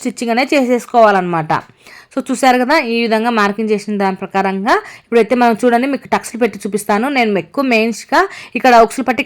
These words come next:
కాజా పట్టి సైడ్ మాత్రం టక్స్ అనేది కంపల్సరీగా పెట్టేసుకోండి. తర్వాత వచ్చేసి కింద మనం డాట్స్ అనేవి మార్కింగ్ చేసుకున్నాం కదా, ఈ డాట్స్ ప్రకారంగా మార్కింగ్ అనేది చేసే, టక్స్లు అనేవి ఇచ్చేసుకోండి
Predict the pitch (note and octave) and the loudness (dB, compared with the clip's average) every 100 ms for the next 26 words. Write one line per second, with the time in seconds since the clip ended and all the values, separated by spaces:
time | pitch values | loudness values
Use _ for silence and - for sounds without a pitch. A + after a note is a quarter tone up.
0 | A#3+ A3 A#3+ A3 - A3+ A3 A3+ B3+ B3 | 0 0 -2 -4 -2 0 2 0 0 -2
1 | G3+ A#3 A3+ G3+ F#3 G3 A3 G#3+ F#3+ F#3+ | -2 -4 -4 -4 -4 -2 -2 -2 -2 -4
2 | F#3+ - G3 A#3 G4+ - - - C#4+ C#4+ | -6 -4 -4 0 -2 -4 -18 -2 2 4
3 | C4+ C4 C4+ F4 - B3 C4 B3 A3 A3 | 2 -4 -4 -4 -2 0 2 2 2 0
4 | A3+ B3+ A#3+ B3 B3 A3+ G#3+ G#3 A#3+ A#3 | 0 0 2 2 0 0 0 -2 -2 -4
5 | - A3+ A3 A#3+ F#4+ - - _ C#4 B3 | -4 -4 -2 0 0 -4 -20 _ 0 0
6 | B3+ - C4 B3+ B3 D4+ D#4+ C4 B3 A#3+ | 0 -2 0 2 2 2 2 0 -2 -4
7 | A3+ C#4 D4 A#3+ A3+ A3 A3 G#3+ B3+ B3+ | -4 -2 -2 0 -2 -2 -4 -2 -2 -2
8 | C#4+ B3 A#3+ - F#3+ E3+ | -2 -2 -2 0 -2 -2